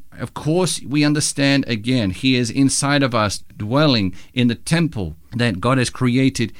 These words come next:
within us at the moment that we were born again, gave our life to Jesus.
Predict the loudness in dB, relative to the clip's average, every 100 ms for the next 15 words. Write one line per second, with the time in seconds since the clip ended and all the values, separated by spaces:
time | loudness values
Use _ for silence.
0 | -8 0 2 4 4 4 2 -2 -6 -6
1 | -4 0 2 4 4 2 0 -4 -4 -4
2 | -2 -4 -8 -20 -6 -6 -2 -2 0 0
3 | 0 0 -2 0 0 -2 -6 0 2 2
4 | -2